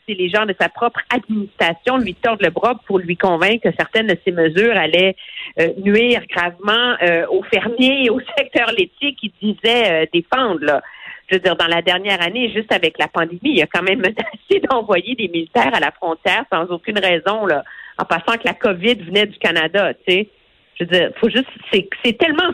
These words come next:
surréel que ça a tout débalancé. Et donc, c'est certain que pour le Canada, il y a beaucoup d'inquiétudes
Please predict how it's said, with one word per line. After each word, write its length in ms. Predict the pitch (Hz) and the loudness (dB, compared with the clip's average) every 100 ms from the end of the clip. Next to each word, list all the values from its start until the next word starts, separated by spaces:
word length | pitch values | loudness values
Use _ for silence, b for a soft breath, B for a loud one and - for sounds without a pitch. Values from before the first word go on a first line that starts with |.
| - | -4
surréel 600 | 277 240 208 202 262 370 | -2 0 2 2 2 -2
que 120 | 330 180 - | -2 -4 -2
ça 100 | 196 | -4
a 20 | |
tout 240 | - - 427 | -6 -8 -2
débalancé. 800 | 240 185 170 151 143 - 226 339 _ B B B B - | 0 2 2 -2 -4 -4 -4 -4 _ B B B B 0
Et 60 | |
donc, 340 | 220 349 320 - - | 2 2 0 -6 -2
c'est 100 | 277 - | 0 2
certain 360 | - - 302 285 | -2 0 0 0
que 100 | 185 | -2
pour 160 | - | 2
le 80 | 190 | 0
Canada, 320 | 190 214 247 | 2 0 2
il 80 | 339 | 2
y 20 | |
a 40 | 214 | 0
beaucoup 360 | 202 277 - | 0 0 0
d'inquiétudes 560 | 247 185 - 180 - | 2 0 0 0 0